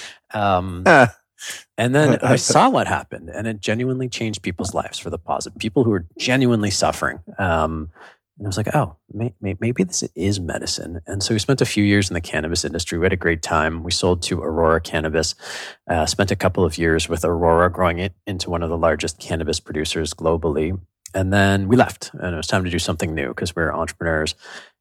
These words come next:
Speaker 1: And literally the first conversation coming out of that was with someone who was doing something in psychedelics. And I'm like, "What? Wait, psychedelics are a thing?" And she pointed me to a few things. Michael Pollan had just published How to Change Your Mind.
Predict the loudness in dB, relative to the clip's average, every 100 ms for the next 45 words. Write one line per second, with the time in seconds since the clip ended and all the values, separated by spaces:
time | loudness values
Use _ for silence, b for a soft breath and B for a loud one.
0 | _ -2 2 4 6 8 8 6 4 -2
1 | -6 -4 -4 -4 -2 -2 -4 -6 -6 -4
2 | -2 -2 0 0 -2 -4 -2 2 2 0
3 | -2 0 0 0 0 0 -2 0 -2 0
4 | -2 -2 -4 0 0 0 2 0 0 -4
5 | -10 -10 -2 -2 -2 -2 0 -2 _ -4
6 | -4 -2 0 0 4 4 4 2 2 2
7 | -2 B B B -8 -4 -2 -4 -2 0
8 | 2 0 -2 0 -2 0 0 0 -2 -2
9 | 0 0 2 4 4 4 0 -2 -4 -4
10 | -2 -2 -2 -2 -4 -2 -4 -4 -2 0
11 | 0 0 -2